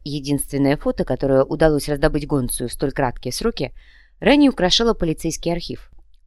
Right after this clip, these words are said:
Поэтому в вытаращенных глазах молодцеватого уйбуя сквозило мрачное недовольство, но праздника это не портило.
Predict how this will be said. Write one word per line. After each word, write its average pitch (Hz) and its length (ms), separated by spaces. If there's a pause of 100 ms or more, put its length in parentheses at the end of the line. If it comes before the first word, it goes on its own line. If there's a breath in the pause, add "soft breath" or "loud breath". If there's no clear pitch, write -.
Поэтому 131 640 (380)
в 165 120
вытаращенных 180 640
глазах 160 380
молодцеватого 151 760
уйбуя 165 420
сквозило 226 480
мрачное 160 540
недовольство, 123 680 (500 soft breath)
но 233 320 (100)
праздника 160 480
это 196 200
не 160 140
портило. - 540